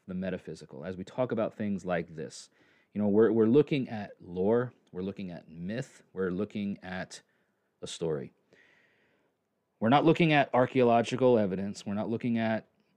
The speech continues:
you know, anything to that granular of a level. So a lot of this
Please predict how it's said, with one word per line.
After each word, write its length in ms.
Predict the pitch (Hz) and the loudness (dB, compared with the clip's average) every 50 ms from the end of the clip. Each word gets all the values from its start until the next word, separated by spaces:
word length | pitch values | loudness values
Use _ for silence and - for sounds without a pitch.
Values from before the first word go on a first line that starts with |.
| _ _ _ _ - | _ _ _ _ -6
you 100 | 113 107 | -4 -2
know, 320 | 104 104 101 98 95 98 95 _ _ - | -2 -2 -2 -2 -4 -8 -10 _ _ -8
anything 560 | 110 110 110 107 - - 113 110 107 110 101 - - | -4 -4 -4 -4 -2 -2 -2 0 0 -2 -2 -4 -6
to 100 | - 113 | -6 -2
that 260 | 92 107 104 101 - _ _ _ _ _ _ _ _ _ _ _ _ _ _ - 113 110 | 2 2 2 2 0 _ _ _ _ _ _ _ _ _ _ _ _ _ _ -18 -14 -8
granular 520 | 104 107 104 104 107 107 107 107 107 107 | -4 -2 0 2 2 0 0 0 0 0
of 100 | 110 113 | 2 2
a 40 | 120 | 2
level. 320 | 113 107 92 90 90 98 92 | 2 2 0 0 -2 -4 -6
So 340 | - - 117 107 107 104 - | -2 0 2 2 2 2 2
a 60 | 117 | 2
lot 360 | 110 104 110 120 131 156 160 160 | 2 4 4 6 6 6 4 2
of 160 | 139 117 107 | 0 -2 -2
this 300 | 113 113 107 - - | -4 -4 -4 -6 -12